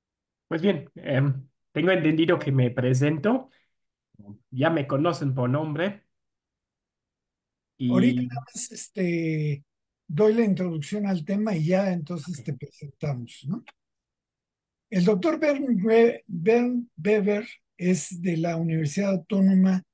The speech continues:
Speaker 2: del Estado de México y su tema central es un tema que nos ha preocupado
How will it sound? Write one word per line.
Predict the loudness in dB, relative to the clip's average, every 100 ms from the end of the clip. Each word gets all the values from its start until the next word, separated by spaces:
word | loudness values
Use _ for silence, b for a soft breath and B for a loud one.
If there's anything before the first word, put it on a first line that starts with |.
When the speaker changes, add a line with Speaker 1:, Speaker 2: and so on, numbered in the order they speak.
| _ _ _ -2
Speaker 2:
del | 0 2
Estado | 2 2 2 4
de | 4 4
México | 4 2 2 -4 -4 -4 -6 _ _ _ _ _ _ _ _ _ _ _ _ _ _ _
y | 2 6
su | 6 4 0
tema | 0 0 2
central | 0 0 0 2 4 4
es | 0 0
un | -2 0
tema | 0 0 -2
que | -4
nos | -4 -4 -2
ha | -2
preocupado | -2 -6 -6 -8 -2 0 2 2 0